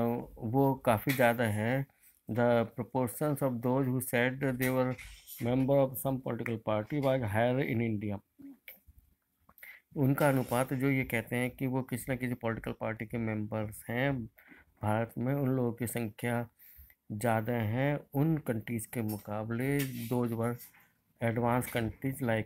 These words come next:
कनाडा, जापान, स्पेन and साउथ कोरिया।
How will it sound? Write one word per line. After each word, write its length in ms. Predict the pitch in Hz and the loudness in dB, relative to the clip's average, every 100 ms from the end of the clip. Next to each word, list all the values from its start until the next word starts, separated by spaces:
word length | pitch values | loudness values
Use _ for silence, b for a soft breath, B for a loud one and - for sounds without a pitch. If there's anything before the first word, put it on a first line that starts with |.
| - | -2
कनाडा, 580 | 104 104 104 104 120 | -2 0 -2 -2 -2
जापान, 580 | 123 110 104 104 104 113 | -2 -2 -2 -4 -2 -2
स्पेन 440 | 104 - 110 110 113 | -4 -4 -2 0 -2
and 80 | |
साउथ 280 | - 98 104 - - - - - - - - | -2 -2 -2 -6 -18 -20 -20 -20 -18 -16 -6
कोरिया। 440 | - 139 113 98 | 4 4 4 -2